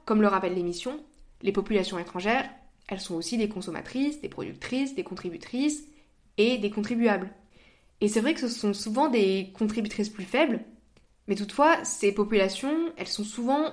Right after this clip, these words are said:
concentrées dans les âges les plus actifs, et donc, au total, leur contribution, elle est égale à celle de la population native.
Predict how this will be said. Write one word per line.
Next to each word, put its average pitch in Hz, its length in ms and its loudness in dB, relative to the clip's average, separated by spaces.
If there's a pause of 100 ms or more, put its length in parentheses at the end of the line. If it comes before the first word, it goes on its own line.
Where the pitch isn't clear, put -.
(140)
concentrées 262 460 -2
dans 233 140 2
les 202 200 2
âges 269 120 2
les 214 80 -2
plus 185 200 -8
actifs, 277 480 0 (580)
et 233 100 4
donc, 302 220 2 (100)
au 202 100 2
total, 233 380 6 (220)
leur 196 240 -2
contribution, 190 580 -6 (360)
elle 180 140 -2
est 180 180 2
égale 262 360 4
à 185 80 0
celle 262 180 -4
de 240 60 2
la 196 100 2
population 220 400 -2
native. 247 360 -4